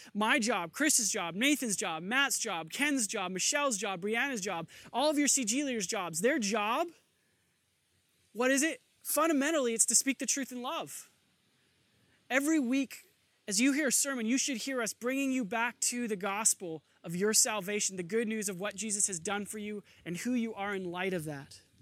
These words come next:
But it's not just limited to the leaders in the church. Paul makes it clear that every single person in the church is to be someone who is speaking the truth in love. And he says, "This is how we build each other up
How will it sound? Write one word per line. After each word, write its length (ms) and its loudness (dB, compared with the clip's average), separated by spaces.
But 60 2
it's 140 2
not 200 2
just 220 2
limited 460 0
to 80 -2
the 100 2
leaders 320 0
in 80 -6
the 80 -6
church. 600 -10
Paul 160 2
makes 220 8
it 140 4
clear 600 2
that 180 -8
every 320 -2
single 520 2
person 600 -2
in 180 -6
the 80 -4
church 600 -4
is 140 -2
to 80 -2
be 360 -6
someone 500 0
who 260 -4
is 120 2
speaking 400 0
the 60 -6
truth 220 -6
in 100 -10
love. 100 -8
And 80 -10
he 60 -4
says, 180 -6
"This 160 2
is 100 2
how 220 -6
we 160 -4
build 360 -4
each 220 -6
other 340 -6
up 220 -8